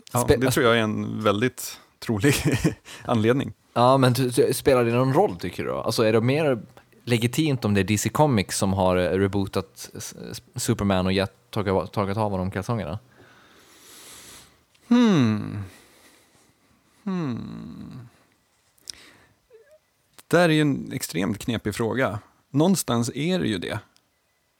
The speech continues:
Speaker 1: Säg att så här, jag menar, vad man än gör så finns det ju alltid någon slags kanon.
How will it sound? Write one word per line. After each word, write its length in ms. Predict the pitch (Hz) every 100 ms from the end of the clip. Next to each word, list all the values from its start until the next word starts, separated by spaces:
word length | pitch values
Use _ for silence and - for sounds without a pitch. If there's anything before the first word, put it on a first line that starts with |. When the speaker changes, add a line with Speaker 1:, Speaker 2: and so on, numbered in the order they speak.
| _ _ _ _ -
Speaker 1:
Säg 220 | 160 160
att 120 | 143
så 80 | 127
här, 200 | 104 98 - _ -
jag 60 |
menar, 320 | 127 139 127 -
vad 340 | 127 131 143
man 120 | 151 117
än 120 | 113
gör 240 | 120 104
så 120 | 98
finns 180 | 101 107
det 60 | 104
ju 40 |
alltid 180 | 95 104
någon 100 | 98
slags 220 | 101 -
kanon. 480 | - 110 104 62